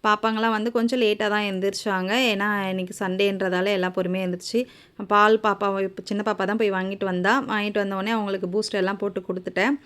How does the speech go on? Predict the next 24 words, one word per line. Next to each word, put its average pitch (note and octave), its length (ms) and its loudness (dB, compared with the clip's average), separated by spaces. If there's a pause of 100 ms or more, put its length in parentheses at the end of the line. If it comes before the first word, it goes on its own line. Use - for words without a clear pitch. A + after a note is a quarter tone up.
(280)
கொடுத்துட்டு A3 260 -2
தான் A3 180 0
அவங்க G3+ 220 -4
விளையாடிட்டு G3 200 2
இருக்காங்க. F#3 560 -2
அப்படியே, G#3 280 -2
"சரி, G3+ 180 -2
பிரேக்ஃபாஸ்ட்டுக்கு G3 560 -2
என்ன F#3 260 -2
பண்ணலாம்?" F#3 420 -2
அப்படின்னு F#3 140 -2
கேட்கும்போது, F#3 500 -2
எல்லாரும் F#3+ 340 2
ஒரே F#3+ 200 2
முடிவா F#3+ 360 2
வந்து, G3+ 420 -2 (320)
"ராகி A3 340 6
களி G#3 220 4
செஞ்சுடுங்க, G3 680 0
வேர்க்கடலை G3 500 2
சட்னி - 0 -
செய்யுங்க" G3 260 -6
அப்படின்னு F3+ 480 -2
சொன்னாங்க. E3+ 340 -2